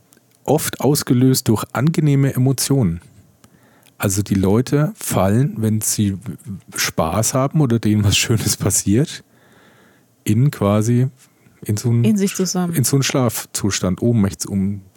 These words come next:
Speaker 1: also ohnmächtig.
Speaker 2: Oh Gott.
Speaker 1: Und, äh,
Speaker 2: Aha.
Speaker 1: eine Kataplexie kann einzelne Muskelgruppen, eine Körperseite oder die gesamte Skelettmuskulatur einbeziehen.
Speaker 2: Ach, das ist ja scary.
Speaker 1: Ja.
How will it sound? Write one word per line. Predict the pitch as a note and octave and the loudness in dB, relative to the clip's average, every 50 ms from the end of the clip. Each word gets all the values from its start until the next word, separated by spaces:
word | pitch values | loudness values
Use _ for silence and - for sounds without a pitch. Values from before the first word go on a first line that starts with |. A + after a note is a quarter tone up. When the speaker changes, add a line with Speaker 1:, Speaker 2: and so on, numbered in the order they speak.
| _ - - | _ -18 -14
Speaker 1:
also | - - - - | -12 -12 -10 -4
ohnmächtig. | - B2+ A#2 G#2+ F#2 F2+ - - - F#2+ - | -2 0 2 2 2 0 0 -2 -4 -4 -2
Speaker 2:
Oh | G3+ G3+ - - | -2 -2 -2 -2
Gott. | - - G3+ A3 C4+ D4 B3 F#3 E3 D#3+ - - - - - _ _ _ _ _ _ _ _ _ _ _ _ _ _ _ _ _ _ _ _ _ _ _ _ _ _ _ | -2 0 0 2 2 2 0 0 -2 -4 -8 -12 -18 -20 -20 _ _ _ _ _ _ _ _ _ _ _ _ _ _ _ _ _ _ _ _ _ _ _ _ _ _ _
Speaker 1:
Und, | - G#2 G2+ G#2 G#2 G2 - | -2 0 2 2 0 0 -2
äh, | - G#2 G#2 G2+ G2+ G#2 G#2 | -2 0 0 2 2 2 0
Speaker 2:
Aha. | G#2 F3 E3 E3 F2+ | 0 -2 -2 -4 -2
Speaker 1:
eine | G2+ G2+ F#2+ F#2 | 0 0 0 0
Kataplexie | - - G#2 - C#3 C3 - G#2+ - - - B2 B2+ | 0 -2 -2 -2 -2 -2 -2 -2 -2 0 0 0 0
kann | - - A#2 G2 | -2 -2 -2 -2
einzelne | E2 F#2+ G#2+ - - G2+ F#2 G2+ F2 - | 0 -2 -2 0 0 0 0 0 -2 -2
Muskelgruppen, | - G#2+ A#2+ C3+ - - - C#3+ - - - - - C#3+ B2 - | -2 0 0 0 0 0 -2 -4 -2 -2 -4 -4 -2 -4 -4 -2
eine | G2 G2 F#2+ | -2 -2 -2
Körperseite | - - G2+ G2 A2 - - - - A#2+ A2+ G#2+ G#2 | -2 -2 -2 -2 -2 -2 -2 -2 0 0 2 2 2
oder | G2+ F#2+ | 2 2
die | F#2+ G2 | 0 -2
gesamte | F#2 - - - - G2 G2+ A2+ - A2+ | -2 -2 -4 -2 0 0 0 0 0 0
Skelettmuskulatur | - - - G2 F#2 A2 - - G#2 - - - - F2 F2+ F2 - - F2+ D2+ D2 | -2 0 0 0 0 0 -2 -2 -4 -4 -4 -4 -2 -2 -2 -2 -2 -2 -2 0 0
einbeziehen. | D#2 E2+ F2 - - - - E2 D2 F2+ - - - - - - - - - - - - - - | -2 -4 -4 -4 -6 -4 -4 -6 -6 -8 -12 -16 -14 -14 -14 -14 -14 -16 -18 -18 -20 -18 -14 -12
Speaker 2:
Ach, | A3 - | -12 -10
das | - E3+ - | -8 -6 -6
ist | - | -4
ja | F3 D#3+ | -4 -6
scary. | - - - E3+ D#3+ D#3 D3+ D#3+ D#3 D#3+ D#3+ | -6 -6 -6 -4 -4 -4 -4 -6 -6 -6 -4
Speaker 1:
Ja. | - G2+ F#2 E2+ | -2 -2 -2 -4